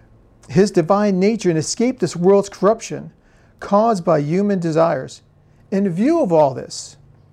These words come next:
the scripture says, "Make every opportunity or every effort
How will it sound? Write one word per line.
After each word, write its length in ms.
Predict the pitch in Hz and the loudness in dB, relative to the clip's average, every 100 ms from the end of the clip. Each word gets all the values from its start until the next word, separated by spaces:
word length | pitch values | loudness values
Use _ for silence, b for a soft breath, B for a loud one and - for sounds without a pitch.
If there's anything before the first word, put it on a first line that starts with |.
| _ - | _ -18
the 80 | - | -8
scripture 340 | - 156 160 | -4 -2 -2
says, 380 | 143 143 123 - b b b | -4 -4 -6 -10 b b b
"Make 420 | 156 185 233 - - | 0 4 2 0 2
every 380 | 302 254 196 - | 2 4 0 2
opportunity 680 | 175 - 165 - 214 170 139 | -2 -2 -10 -6 -4 -2 -2
or 120 | 135 | -2
every 340 | 240 247 269 | -2 -4 -2
effort 460 | - 214 - 143 | -2 -2 -4 -14